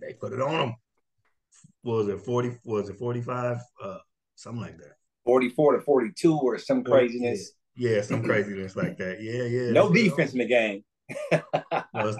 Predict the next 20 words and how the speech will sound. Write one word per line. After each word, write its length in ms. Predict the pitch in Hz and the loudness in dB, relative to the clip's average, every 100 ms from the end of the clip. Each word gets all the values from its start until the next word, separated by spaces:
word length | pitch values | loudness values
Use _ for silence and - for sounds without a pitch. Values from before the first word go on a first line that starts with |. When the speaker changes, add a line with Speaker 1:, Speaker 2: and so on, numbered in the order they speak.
| - | -8
Speaker 1:
it's 100 | 120 | -6
the, 120 | 135 | -6
it's, 220 | 147 123 - | -4 -6 -4
it's 140 | 123 | -6
the 100 | 120 | -2
Big 260 | 120 123 120 | 2 2 2
twelve, 420 | 135 120 113 113 | 2 2 0 -2
Pac-twelve. 760 | 123 113 - 110 104 101 104 101 - - _ - | -4 -4 -4 -4 0 0 -2 -6 -18 -20 _ -2
Those 200 | 104 107 | 2 4
Speaker 2:
Yeah. 280 | 104 92 - | 4 4 0
Speaker 1:
two 100 | - | -6
conferences 640 | - 120 107 107 - 104 | 0 0 0 -4 -4 -2
are 80 | 104 | -2
not 220 | 104 101 101 | -2 -2 -2
known 300 | 101 95 92 | -4 -6 -6
for 120 | 104 | -4
their 140 | 95 | -4
defense. 600 | 92 98 92 98 90 92 | -4 -6 -8 -8 -10 -12
So 200 | - 95 | -8 -4
it 180 | 101 104 | -2 -2